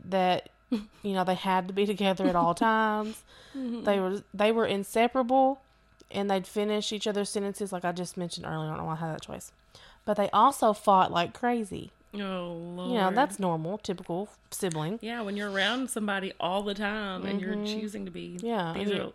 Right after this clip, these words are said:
Speaker 1: yeah.
Speaker 2: these are like the twisted sisters, like,
Speaker 1: Well,
Speaker 2: the real twisted <laughs> sisters.
Speaker 1: all throughout their life, it was like that, like, fighting.
Speaker 2: Yeah, it's just their <laughs>
Speaker 1: You know, ups and downs, horrible fights,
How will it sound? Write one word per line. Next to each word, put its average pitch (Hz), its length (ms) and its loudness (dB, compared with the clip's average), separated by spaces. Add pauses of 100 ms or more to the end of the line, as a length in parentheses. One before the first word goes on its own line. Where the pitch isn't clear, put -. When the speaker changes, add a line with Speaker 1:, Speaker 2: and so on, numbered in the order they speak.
Speaker 1:
yeah. 165 240 -2 (200)
Speaker 2:
these 214 140 -8
are 214 40 2
like 202 100 -4
the 170 80 -4
twisted 185 440 -4
sisters, - 540 -6
like, 170 140 -4
Speaker 1:
Well, 214 220 8
Speaker 2:
the 214 60 8
real 214 100 6
twisted - 400 -6
<laughs> - 100 -14
sisters. - 200 -4 (320)
Speaker 1:
all 240 280 12
throughout 226 460 6
their 196 180 6
life, 196 680 6
it 196 140 0
was 180 180 -2
like 165 300 2
that, 151 380 -2
like, 156 420 -4 (1000)
fighting. 165 640 -2
Speaker 2:
Yeah, 165 200 -4
it's 170 180 -6
just 180 200 -8
their 175 400 -2
<laughs> 190 40 0
Speaker 1:
You 220 100 2
know, 196 120 4
ups 220 340 2
and 220 120 -2
downs, 214 580 2
horrible 208 320 0
fights, 208 600 2